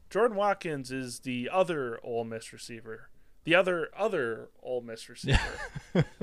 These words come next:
Speaker 1: Uh, so this is, uh, Jordan Watkins' second one hundred yard game on the season.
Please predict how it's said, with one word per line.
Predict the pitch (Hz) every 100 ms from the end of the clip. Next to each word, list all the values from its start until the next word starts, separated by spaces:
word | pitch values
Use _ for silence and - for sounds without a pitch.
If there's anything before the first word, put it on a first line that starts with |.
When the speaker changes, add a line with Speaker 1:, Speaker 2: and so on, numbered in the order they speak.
| 139
Speaker 1:
Uh, | 120 127 120 117 110 107 - - -
so | - 156 143 139 131 120 107 - - - - - _ -
this | 165 -
is, | 180 160 139
uh, | 143 135 131 123 120 120
Jordan | 143 147 139
Watkins' | 131 127 123 143 123 -
second | - 151 135 - 139 131 123 - - _ _
one | - 127 131
hundred | - 131 123 120 120
yard | 120 117 117 117
game | 120 117 120
on | 113
the | 110
season. | - - 135 127 127 120 117